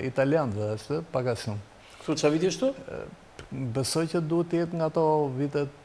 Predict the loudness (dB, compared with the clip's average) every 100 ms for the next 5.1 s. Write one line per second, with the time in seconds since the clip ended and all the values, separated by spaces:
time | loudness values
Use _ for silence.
0 | -4 0 4 4 4 2 4 4 6 6
1 | 4 2 0 -2 -4 -8 -14 -20 -20 -8
2 | 0 2 2 -2 -4 -4 -4 -6 -6 -8
3 | -8 -4 -2 0 -2 -2 -2 0 2 2
4 | 12 12 12 6 6 6 6 4 2 -2
5 | -8